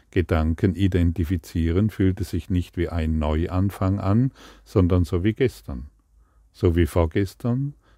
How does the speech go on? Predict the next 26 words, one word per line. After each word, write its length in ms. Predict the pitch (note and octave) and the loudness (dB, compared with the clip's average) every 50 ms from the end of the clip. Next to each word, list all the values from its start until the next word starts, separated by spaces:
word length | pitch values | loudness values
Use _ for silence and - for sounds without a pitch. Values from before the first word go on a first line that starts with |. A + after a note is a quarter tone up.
| _ | _
so 240 | _ - G#2+ F2+ F2+ | _ -2 0 4 4
wie 80 | F#2 D#2+ | 4 2
vor 220 | - F2 E2+ D2+ | 4 0 0 0
fünf 420 | - - F#2 F2 F#2 G#2 - - | 2 2 2 4 4 2 -2 -4
Tagen, 580 | - A#2 A2 G#2 G2+ G#2+ G#2 A#2+ B2 C3 C#3 C#3+ - _ _ _ _ _ _ - | -4 -2 0 0 0 0 0 0 0 0 -2 -4 -8 _ _ _ _ _ _ -10
f-, 180 | - A2 G#2+ | -8 -8 -8
so 240 | - - G#2 F2+ E2+ | -2 0 0 2 4
wie 100 | F#2 F2 | 2 2
vor 180 | - - F#2 D#2 | 2 0 -4 -4
fünf 360 | - - F#2+ F2+ E2+ - - | -2 0 0 0 0 0 0
Monaten, 640 | E2 E2 E2+ F2 G2 G#2 A2+ A#2+ A#2 - - B2+ A#2 | 0 0 2 2 2 2 2 0 -2 -4 -6 -6 -4
vor 160 | - A2 F2 | -4 -4 -6
fünf 340 | - - F2+ D#2+ D#2 D2 D#2+ | -2 -2 -2 0 0 0 -2
Jahren, 560 | E2 D2+ D2+ D2+ E2 F2+ A2 A#2+ B2 C3 - - - - - _ | -2 0 0 0 0 2 2 2 2 2 0 -4 -12 -20 -20 _
vor 160 | _ - G#2 F2+ | _ 0 0 2
fünfzig 520 | - G2+ F2+ E2+ D#2+ - - - F#2 F2+ | 4 4 4 4 4 0 -4 -6 -2 0
Jahren, 360 | G2 F#2+ G2 G2 G2+ A2+ A2 | 2 2 2 2 0 -2 -2
vor 140 | - - F#2+ | -2 -2 -4
fünfhundert 640 | - - F#2+ E2 D#2+ D#2 - G2+ F#2 F2+ F2 - | -2 0 0 0 0 -2 -2 -2 -2 -2 -2 -2
Jahren, 320 | G2+ F#2+ F#2+ F#2+ G2 G2+ F#2 | -2 0 0 0 0 -2 -2
vor 120 | G2 F2+ | -2 -4
fünftausend 720 | - - F#2 D#2+ E2+ E2 - - G2 F2 F2 F2 G2 F#2 F2+ | -2 -2 0 0 0 -2 -2 -2 0 0 2 2 0 0 0
Jahren, 400 | G2 F2+ F#2 G2 G2+ A2 G#2 G2+ - - - - - _ | 2 2 2 2 2 2 0 0 -2 -10 -20 -20 -20 _
vor 160 | - - G#2+ | -2 0 0
fünfzigtausend 1040 | - - D#3+ E3 E3 - - - - - - - - D2 C2+ C2+ - - D2+ - - | 0 0 -2 -2 -2 -4 -8 -8 -8 -8 -6 -6 -6 -4 -4 -6 -6 -8 -12 -10 -10
Jahren. 420 | D2 C#2+ C#2+ D2 - - - - | -10 -10 -10 -10 -12 -14 -16 -16